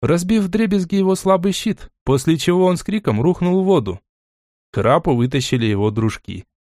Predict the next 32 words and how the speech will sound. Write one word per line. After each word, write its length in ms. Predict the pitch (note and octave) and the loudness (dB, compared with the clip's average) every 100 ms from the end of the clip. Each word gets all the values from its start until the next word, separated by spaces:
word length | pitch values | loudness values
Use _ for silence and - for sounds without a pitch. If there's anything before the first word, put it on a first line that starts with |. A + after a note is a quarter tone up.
| _ A2 | _ 0
На 120 | A2 | 2
животе 400 | B2+ D#3 E3 A#3 | 4 2 2 0
у 60 | |
него 260 | G#3 F#3+ F#3 | 2 2 2
красовалось 580 | E3 C3+ E3 F3+ F3+ D3 | 0 -2 2 2 2 0
большое 420 | D#3+ D#3 G#3 E3 | -4 0 0 0
прожжённое 580 | G#2+ G#2 G#2 D3 C3+ B2+ | 0 -2 0 0 2 0
пятно, 440 | B2+ C3+ E3 F3+ - | -2 -4 -4 -4 -2
и 100 | G2 | 0
он 220 | C#3 E3 | 0 0
тяжело 380 | A2+ G2+ A2 C3+ | -2 0 0 0
дышал. 440 | B2+ - G#2+ F2+ _ _ _ _ | 0 0 -2 -4 _ _ _ _
"Сволочь, 800 | - - F#3 A#3 G#3 D3+ B2 - - | -8 -4 0 2 4 4 2 -2 0
ты 140 | G#3 | 2
мне 240 | F#3 F#3+ | 4 4
форму 540 | F#3 G#3 A3 F#3 F3 E3+ | 2 2 4 4 2 2
испортил!" 720 | C3 - F#3 C#3+ C3 G2 G#2 _ | 0 0 2 2 0 -6 -8 _
прокричал 600 | - G#2+ A2 A#2+ - F3+ F3+ | -2 0 0 -2 0 0 2
он 140 | D#3 | 2
в 80 | C#3+ | 0
истерике. 600 | - G3 F#3 E3+ D3 - _ _ _ - | 0 -2 -2 -2 -6 -8 _ _ _ -6
С 100 | - | 0
него 280 | A#2 C3 | 4 4
ручьями 480 | B2+ A#2 B2 D3 C#3+ | 4 2 0 2 0
лилась 360 | G#2+ A2 A#2 - | 0 2 0 0
вода, 420 | G2+ G2 A#2 C3 _ _ _ | -2 0 -2 -4 _ _ _
а 100 | - | -2
погода 440 | - A3 G3+ G3+ G3 | 0 0 2 0 2
была 240 | G3+ G3+ | 2 2
не 100 | G#3 | 0
слишком 500 | - F#3 G3+ - C3+ | -2 -4 -4 -2 -2
тёплой. 440 | C3+ B2+ F#2+ F2+ | 0 -2 -2 -10